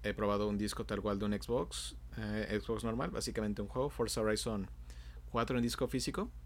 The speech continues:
También ya hice descargas del Game Pass para probar otro tipo de juegos, funcionan también bastante bien. Incluso probé un D V D para comprobar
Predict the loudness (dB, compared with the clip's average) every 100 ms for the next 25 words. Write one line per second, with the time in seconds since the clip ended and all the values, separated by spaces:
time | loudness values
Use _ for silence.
0 | -12 -12 -12 -12 -12 0 4 4 4 4
1 | 4 4 6 4 6 4 4 4 4 4
2 | 4 2 4 4 4 0 0 -4 -2 0
3 | 2 2 2 0 -4 -2 2 2 2 0
4 | 0 -4 -8 -4 -2 0 0 2 0 0
5 | 0 0 0 2 0 -2 -6 -12 -12 -12
6 | -2 0 2 2 2 4 4 6 6 6
7 | 6 4 2 0 0 0 2 2 0